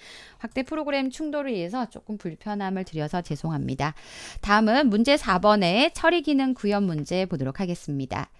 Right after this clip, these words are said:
어, 쿼리를 작성하는 문제 다섯 문항이고요. 첫 번째 쿼리 문제입니다. "쿼리를 만들겠습니다."라고 하시면 만들기를 클릭하시고요.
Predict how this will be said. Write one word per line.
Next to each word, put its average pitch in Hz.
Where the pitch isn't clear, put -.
어, 170
쿼리를 370
작성하는 277
문제 208
다섯 208
문항이고요. 170
첫 269
번째 277
쿼리 277
문제입니다. 160
"쿼리를 311
만들겠습니다."라고 202
하시면 190
만들기를 240
클릭하시고요. 175